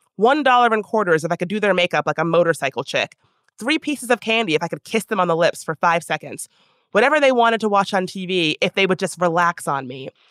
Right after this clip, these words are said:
Basically, anything a sexual predator might do to woo a small suburban girl,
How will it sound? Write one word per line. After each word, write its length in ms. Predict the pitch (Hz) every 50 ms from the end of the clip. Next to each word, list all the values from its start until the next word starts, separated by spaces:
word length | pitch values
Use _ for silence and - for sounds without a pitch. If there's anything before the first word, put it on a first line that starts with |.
| _ -
Basically, 600 | 247 294 349 - - - - 180 165 165 160 165 _ _ _ _ _ -
anything 420 | 214 233 254 277 - - 247 226
a 80 | 190 170
sexual 480 | - - 220 214 - - - 240 220
predator 460 | - - - 196 175 165 165 160 156 151
might 340 | 165 180 202 240 - 180
do 300 | 160 175 170 160 156 151
to 160 | - - 185 175
woo 240 | 156 180 214 196
a 60 | 175 170
small 360 | - - - 196 196 214 233
suburban 480 | - - 214 175 196 190 190 180 180
girl, 380 | 170 180 175 180 190 202 208 -